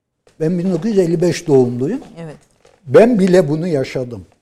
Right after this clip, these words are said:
Speaker 1: Siz de yaşamışsınızdır.
Speaker 2: Evet.
Speaker 1: Şimdi bakınız, bir taraftan dindar ailelerin kız çocuklarının milli eğitim sistemi içerisine dahil olmaları için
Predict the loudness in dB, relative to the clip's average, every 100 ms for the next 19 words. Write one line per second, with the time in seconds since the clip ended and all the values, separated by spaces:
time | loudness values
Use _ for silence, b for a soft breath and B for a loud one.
0 | _ _ _ _ -20 -4 -2 2 4 4
1 | 2 -4 -12 -12 -10 -10 -12 -16 -20 _
2 | _ _ _ _ _ _ -8 -2 0 2
3 | 0 0 -8 -10 _ -6 0 2 2 -2
4 | -8 -10 -12 _ _ _ _ _ _ _
5 | -8 -4 0 4 4 2 -4 -18 _ _
6 | _ _ _ -4 0 2 2 0 0 0
7 | -4 -6 -10 _ _ _ _ _ _ -4
8 | -4 -2 -6 -6 -8 -6 -4 -2 -4 -6
9 | -8 -14 _ _ _ _ _ _ _ _
10 | _ _ _ _ _ -4 -2 0 -2 -4
11 | -8 -12 -14 -14 -10 -8 -10 -8 -6 -6
12 | -10 -10 -10 -8 -8 -6 -6 -4 -4 -4
13 | -6 -6 -4 -6 -8 -10 -8 -10